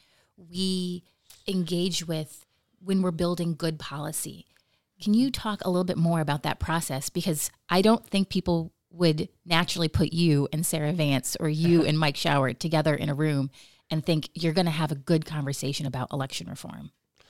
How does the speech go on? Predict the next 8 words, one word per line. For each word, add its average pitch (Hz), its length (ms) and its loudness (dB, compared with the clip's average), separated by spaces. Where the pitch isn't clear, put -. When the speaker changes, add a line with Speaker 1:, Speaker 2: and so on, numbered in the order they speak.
Speaker 2:
Yeah. 117 580 4
You, 226 300 0
you 208 120 2
know, 208 140 6
here's 226 300 2
the 165 100 4
thing. 117 500 2
I, 151 180 -4